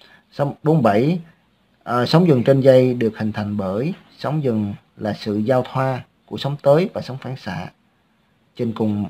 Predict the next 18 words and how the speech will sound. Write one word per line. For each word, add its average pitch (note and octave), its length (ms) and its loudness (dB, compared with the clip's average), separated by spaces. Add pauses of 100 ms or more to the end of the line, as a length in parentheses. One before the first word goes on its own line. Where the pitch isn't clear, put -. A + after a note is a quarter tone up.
(140)
một G#2 180 -10
phương A#2 280 -6
truyền. A2 220 -2 (240)
À, - 140 -18
đó A#2 100 -2
là G#2+ 120 0
phương A2 260 -6
của A2+ 80 -6
sợi G#2 160 -10
dây G#2+ 240 -4
đó A2+ 120 -8
các A2+ 80 -10
em. C3+ 80 -10 (920)
Vậy G2+ 120 -8
là G#2 100 -4
mình G2 160 -6
chọn F#2 240 -8
câu G2+ 300 -8